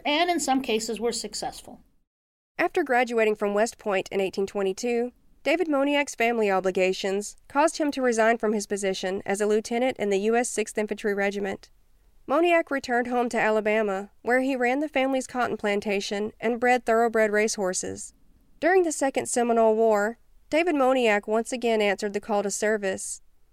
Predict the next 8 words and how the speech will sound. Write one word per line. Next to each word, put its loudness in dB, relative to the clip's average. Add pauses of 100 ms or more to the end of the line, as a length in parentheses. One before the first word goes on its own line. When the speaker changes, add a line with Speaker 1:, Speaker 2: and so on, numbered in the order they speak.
(120)
Speaker 2:
In 0
eighteen 2
thirty-six, 0 (100)
Moniak 4
was -2
commissioned -2
as -4
captain. -4